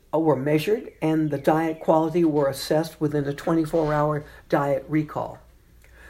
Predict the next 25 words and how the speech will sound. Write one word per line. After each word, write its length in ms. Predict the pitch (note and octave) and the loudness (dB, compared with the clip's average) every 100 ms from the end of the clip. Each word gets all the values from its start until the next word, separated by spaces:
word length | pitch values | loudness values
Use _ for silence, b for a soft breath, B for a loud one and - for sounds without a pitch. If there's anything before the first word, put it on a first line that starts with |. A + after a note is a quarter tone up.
| B | B
The 120 | F#3 | 6
all-cause 560 | D#3+ E3+ F3 F#3 E3+ D#3+ | 6 6 2 2 2 2
mortality 640 | D3 C#3 G#3 A3+ E3+ D#3+ | -2 0 0 2 0 0
was 240 | D3+ C#3+ D#3 | 0 0 -4
assessed 380 | D3+ E3 D3+ D3+ | -4 -2 -2 -2
from 180 | D#3 | -2
the 100 | D3 | 0
National 480 | D#3 D3 D#3 - D3+ | 0 0 -2 -4 -4
Death 320 | D3 D#3 F3+ | 0 0 0
Index 560 | D#3 C3 B2+ B2 - - B B B | -2 -4 -6 -6 -12 -20 B B B
and 140 | F#3 F3+ | 0 2
the 120 | F#3 | 2
International 520 | G#3 G3 F#3 F3+ F3+ | 2 2 2 0 -2
Classification 880 | E3+ E3+ D#3+ - - F3 D#3 D#3 D3 | 0 0 0 -4 -6 -2 -2 -2 -4
of 100 | C#3 | -2
Diseases, 720 | C#3 A#2 D#3 D#3+ D3+ A#2 - - B B - | -6 -2 0 0 -4 -12 -16 -20 B B -4
the 100 | D#3 | -4
tenth 400 | - F3 E3+ - | -2 -4 -4 -4
revision, 520 | D3 B2+ D#3 D3 G#2+ - B B - | -4 0 0 -2 -12 -16 B B -6
that's 300 | C3+ C#3+ - - | -6 -4 -8 0
I 120 | D#3 | 0
C 220 | D#3 D#3+ | 0 -2
D, 360 | D#3 D3+ D#3 - - | 0 -4 -4 -8 -10
uh, 360 | C#3 C3 B2+ C3 - - | -6 -4 -4 -6 -14 -18
ten, 460 | - F3 A#2+ - | -2 -2 -2 -8